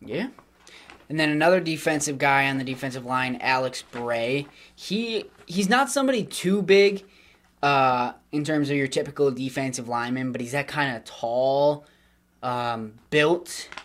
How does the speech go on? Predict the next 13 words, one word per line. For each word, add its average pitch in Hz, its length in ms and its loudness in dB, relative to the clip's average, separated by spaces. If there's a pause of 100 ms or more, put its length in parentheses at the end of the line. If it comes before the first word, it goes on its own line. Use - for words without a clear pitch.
(140)
really 156 580 0
tough 143 460 -2
defensive 131 520 -8
lineman. 131 300 -6
I'm 139 40 -8
trying 269 160 0
to 359 60 -6
think 302 60 -4
of 208 80 -6
kinda 190 180 0
like 156 160 0
a 127 80 -4
comparison 117 1120 -4